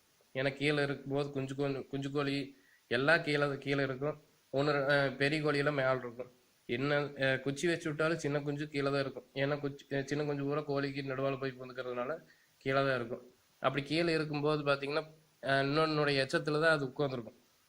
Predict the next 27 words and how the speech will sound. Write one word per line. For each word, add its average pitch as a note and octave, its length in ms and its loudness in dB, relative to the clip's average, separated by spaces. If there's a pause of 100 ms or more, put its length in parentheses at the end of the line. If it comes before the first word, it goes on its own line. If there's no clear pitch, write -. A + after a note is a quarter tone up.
(240)
இப்ப D#3 80 0
பேன் D#3 300 4
வந்துருச்சுன்னா, D#3+ 460 2
சின்ன D#3+ 240 0
குஞ்சுக்கு D3+ 320 0
பாத்தீங்கன்னா, C#3+ 260 0
சீக்கிரம் D#3 460 0
பேன் D3 360 2
வந்துருச்சுன்னா, C#3+ 360 -2 (520)
அதெல்லாம் D3+ 340 4
நனைச்சு D3 240 6
விட்டு, D3+ 320 -6
அதை C#3+ 280 2
க-, C#3 300 -6
கிளீன் F3 140 2
பண்றதுக்கு, D#3+ 580 0
கண்ட்ரோல் D3 340 4
பண்றதுக்கெல்லாம் C#3+ 500 0
கஷ்டமாயிரும். A#2+ 440 -2 (1300)
அப்புறம் D#3+ 300 8
இடையில D#3 300 8
இந்த D3 120 6
மாதிரி D3+ 200 4
குச்சி C#3+ 220 -2
வச்சு D#3+ 180 0
கட்டி C#3 240 -2
விடணும். B2 240 -2